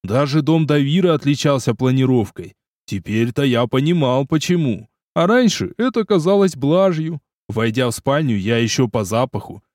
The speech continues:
по неуловимому духу в комнате понял, что дело дрянь. «Командуй», коротко сказал я Лиле. Мать и другие невестки молча расступились,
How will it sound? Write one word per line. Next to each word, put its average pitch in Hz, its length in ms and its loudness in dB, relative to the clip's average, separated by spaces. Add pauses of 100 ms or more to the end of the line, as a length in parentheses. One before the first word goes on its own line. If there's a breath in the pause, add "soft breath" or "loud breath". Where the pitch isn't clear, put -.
(200)
по 208 120 4
неуловимому 220 720 4
духу 202 380 0
в 160 80 -4
комнате 214 540 0
понял, 208 420 0
что - 300 -4
дело 120 340 2
дрянь. 123 400 -2 (380)
«Командуй», 139 960 0 (140)
коротко 139 440 0
сказал 113 420 -2
я 113 160 0
Лиле. 110 400 -4 (300)
Мать 214 280 0
и 208 40 2
другие 196 440 0
невестки 196 500 0
молча 180 380 0
расступились, 165 760 -4